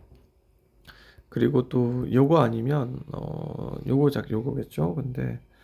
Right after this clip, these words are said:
요것도 카오스도, 전 솔직히 근데 카오스가 진짜, 어, 너무 꿀옵션인 것 같은데, 아,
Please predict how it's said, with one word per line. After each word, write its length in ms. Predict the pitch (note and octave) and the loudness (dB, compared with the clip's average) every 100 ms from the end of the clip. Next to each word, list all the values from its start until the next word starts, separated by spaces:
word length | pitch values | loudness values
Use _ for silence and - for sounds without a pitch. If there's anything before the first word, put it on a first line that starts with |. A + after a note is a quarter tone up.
| - - - - - - - - - - - - - - - | -20 -20 -20 -20 -18 -16 -14 -12 -10 -10 -12 -14 -16 -20 -6
요것도 600 | C3 C#3+ C#3+ C3+ B2 B2+ | -2 0 0 0 2 2
카오스도, 760 | B2+ - A3+ A#3 - G3+ D#3+ - | -2 -4 -4 -4 -8 -6 -6 -6
전 280 | - B2 B2+ | -4 -2 -2
솔직히 440 | - F3 F3 E3 C3+ | 0 -2 -2 0 0
근데 200 | A#2 A2 | 0 -4
카오스가 2000 | - - D#4 E4+ - - - - - B3+ A#3 A3+ G#3 G3+ G3 F3 E3+ D#3+ D#3 F3 | -8 -2 0 0 -6 -14 -14 -4 4 6 8 8 6 6 6 4 2 2 0 -4
진짜, 480 | F3 C3+ B2+ C#3 D3+ - | -6 -8 -2 -2 -2 -4
어, 400 | G#2 G2+ F#2+ A2 G2+ | -8 -6 -8 -8 -2
너무 360 | B2 D#3 C3+ B2 - - - - - - - | 2 4 2 -2 -8 -6 -4 -6 -10 -8 -2
꿀옵션인 460 | A3 G#3+ G3 E3+ | 0 0 2 2
것 140 | D3+ C#3+ | 2 -2
같은데, 840 | B2+ - B2+ A2 C#3 A#2 G#2 - | -8 -4 -4 0 0 0 -2 -4
아, 480 | G2 A#2+ A#2 A2+ | -6 -6 -6 -8